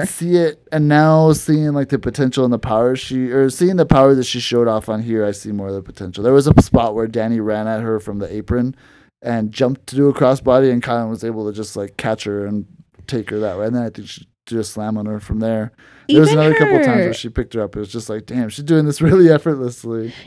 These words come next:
Speaker 1: Even her character work is kinda cool.
Speaker 2: Yeah.
Speaker 1: Like, she doesn't overdo it. Like, she, she gets animated in the right spots.
Speaker 2: I think she was a little too animated when she first came out.
Speaker 1: Yeah,
Speaker 2: And that's
Speaker 1: or
Speaker 2: why I was, like, that's why I was kinda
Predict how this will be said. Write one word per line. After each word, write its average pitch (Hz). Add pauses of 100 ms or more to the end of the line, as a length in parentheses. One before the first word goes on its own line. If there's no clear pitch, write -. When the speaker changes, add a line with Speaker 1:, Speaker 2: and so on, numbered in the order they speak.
Speaker 1:
Even 320
her 359
character 208
work 165
is 180
kinda 202
cool. 170
Speaker 2:
Yeah. 123
Speaker 1:
Like, 214
she -
doesn't 277
overdo 294
it. 202
Like, 226
she, 208 (1600)
she 247
gets 330 (120)
animated 214
in 214
the 196
right 185
spots. -
Speaker 2:
I 151
think 185
she -
was 190
a 180
little 165
too 160
animated 143
when 127
she 123
first -
came 180
out. 214
Speaker 1:
Yeah, 208
Speaker 2:
And 185
that's 226
Speaker 1:
or 254
Speaker 2:
why 156
I 165
was, 170
like, 143
that's 156
why 165
I 160
was 160
kinda 156